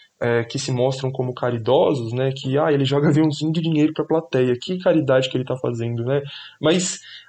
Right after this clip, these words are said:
ao mesmo tempo tá apoiando políticas econômicas que vão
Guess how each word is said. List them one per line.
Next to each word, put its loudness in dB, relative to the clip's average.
ao 6
mesmo 4
tempo 2
tá 2
apoiando 4
políticas 2
econômicas 2
que 0
vão 2